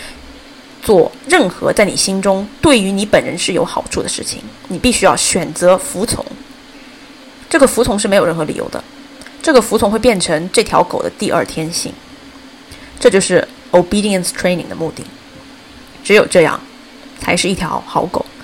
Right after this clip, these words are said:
才是一条可以和人类共存的狗，是一条生活在人类社会的文明狗。我觉得服从性训练对于狗来说绝对是一件好事，它可以让，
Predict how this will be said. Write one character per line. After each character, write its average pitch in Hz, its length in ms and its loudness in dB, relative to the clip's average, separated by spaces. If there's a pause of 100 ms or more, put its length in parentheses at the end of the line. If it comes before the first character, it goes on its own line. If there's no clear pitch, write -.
(240)
才 185 160 0
是 - 120 -2
一 247 60 2
条 170 220 2
可 190 180 0
以 180 100 0
和 170 160 2
人 170 300 0
类 262 180 6
共 196 280 0
存 160 200 -8
的 226 80 0
狗， - 160 -2 (400)
是 - 140 -4
一 190 60 -2
条 165 240 -8 (760)
生 302 220 4
活 185 160 4
在 170 140 0
人 170 260 -4
类 226 140 4
社 170 280 2
会 170 220 0
的 - 200 -6 (240)
文 170 120 2
明 180 180 -4
狗。 - 160 -4 (2000)
我 214 140 4
觉 240 100 8
得 320 280 8
服 - 180 -2
从 196 160 -2
性 190 240 -4
训 - 300 -6
练 165 160 -4 (500)
对 185 140 2
于 175 40 -2
狗 - 160 -2
来 - 120 -6
说 - 160 -4
绝 165 160 -2
对 190 80 2
是 190 120 -2
一 - 60 -6
件 160 160 -4
好 - 220 -10
事， - 200 -6 (1300)
它 233 120 2
可 208 160 2
以 202 80 0
让， 170 440 2